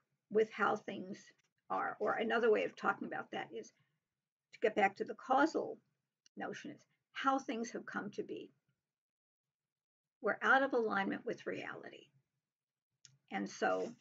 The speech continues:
because of that, um, we, uh, we suffer. And the second, uh, truth in this is that dukkha has a cause.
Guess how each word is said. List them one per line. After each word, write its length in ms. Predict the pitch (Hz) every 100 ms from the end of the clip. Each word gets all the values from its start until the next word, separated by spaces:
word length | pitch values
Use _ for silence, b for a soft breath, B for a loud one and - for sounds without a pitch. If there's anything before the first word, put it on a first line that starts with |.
| _ _
because 540 | 190 - - 277 330
of 120 | 359 -
that, 300 | - - - - - _ _ _ -
um, 440 | 190 180 139 - - _ _ _ -
we, 340 | 220 180 185 190 - _ 208
uh, 260 | - - - - - _
we 80 | 208
suffer. 420 | - 208 139 - - - _ _ _ _ _ _ _ _ _ _ _ _ _ _ _ _ _ _ -
And 420 | 214 185 214 208 - _ _ _ _ _ _ _ _ -
the 80 |
second, 520 | 208 269 294 - 202 - - _ _ _ _ _ _ _
uh, 240 | 233 - - 220 _ _ _ _ _ _ _ _ _ _ -
truth 380 | - 320 403 -
in 140 | - -
this 280 | - 214 - -
is 360 | 175 180 202 -
that 300 | - - - _ _ _ _ _ -
dukkha 240 | 277 277
has 240 | 226 233 -
a 80 |
cause. 580 | - - - - - -